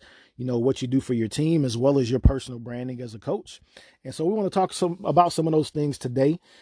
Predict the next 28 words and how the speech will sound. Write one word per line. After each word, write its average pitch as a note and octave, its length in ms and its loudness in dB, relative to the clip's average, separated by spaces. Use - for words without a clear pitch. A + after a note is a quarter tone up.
Um, B2+ 200 -4
but B2 100 -2
first G3+ 260 2
and D#3+ 80 -2
foremost, E3+ 460 4
I C#3 40 0
want C#3 320 -2
to, C3+ 260 0
uh, B2 360 -2
um, A#2+ 360 -8
bring D3 220 2
light C#3 320 2
to C#3+ 220 0
a, B2 260 0
um, A#2+ 240 -8
shooting G#3+ 360 4
machine C#3 460 -4
that, A#2+ 360 -4
um, A#2 340 -8
I've C3+ 280 0
been B2+ 280 0
privileged D#3 420 4
to C#3 80 -8
use, D3 540 -6
um, A#2+ 240 -10
as B2 220 -6
a A2+ 40 -12
coach. - 460 0